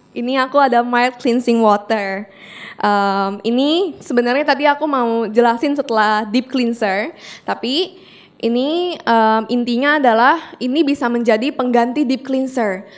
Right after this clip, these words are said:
Deep cleanser itu kan tadi yang salah satu dari evening set ya. Jadi kalau misalkan kulit kita ini,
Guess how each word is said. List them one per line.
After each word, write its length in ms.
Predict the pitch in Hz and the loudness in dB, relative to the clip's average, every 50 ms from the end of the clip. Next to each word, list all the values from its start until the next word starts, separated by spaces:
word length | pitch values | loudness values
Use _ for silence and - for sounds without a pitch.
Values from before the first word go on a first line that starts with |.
| - - | -8 -6
Deep 160 | 240 240 - | -4 -2 0
cleanser 260 | 254 247 254 247 262 254 | 0 0 0 0 -2 -2
itu 80 | 254 262 | -2 -2
kan 160 | 277 311 320 | -2 -2 0
tadi 320 | 320 269 254 233 262 302 311 | 2 2 2 2 2 2 2
yang 240 | 277 269 262 269 | 2 2 0 -2
salah 240 | 269 277 233 220 226 | -4 -2 0 0 0
satu 240 | 240 247 208 214 247 | 0 0 -2 -2 -2
dari 480 | 226 220 214 220 226 220 220 220 214 - - | -2 -2 -2 -2 -2 -4 -4 -4 -6 -6 -6
evening 400 | 233 233 220 233 226 220 214 220 | -4 -2 0 0 -2 -2 -4 -2
set 240 | - 233 240 233 214 | -2 -2 -2 -2 -2
ya. 240 | 208 196 190 190 214 - - - - - - _ - | -2 -2 -2 -2 -4 -8 -14 -20 -20 -20 -16 _ -2
Jadi 320 | 226 269 254 247 320 349 | 0 0 2 2 0 0
kalau 240 | - 294 262 254 247 | 2 2 2 2 0
misalkan 800 | 240 233 226 233 - 214 214 214 - 262 302 349 370 359 349 330 - - | -2 -4 -8 -6 -6 -6 -6 -6 -4 -4 -2 -2 -4 -6 -8 -12 -10 -6
kulit 320 | 269 277 285 294 302 294 | -4 -2 -2 -2 -2 -4
kita 460 | 294 - 254 254 - 254 233 226 - - | -6 -8 -8 -6 -4 -2 -2 -2 -4 -4
ini, 480 | 226 214 214 247 302 349 370 440 415 | -6 -4 -4 -4 -2 -2 -4 -4 -6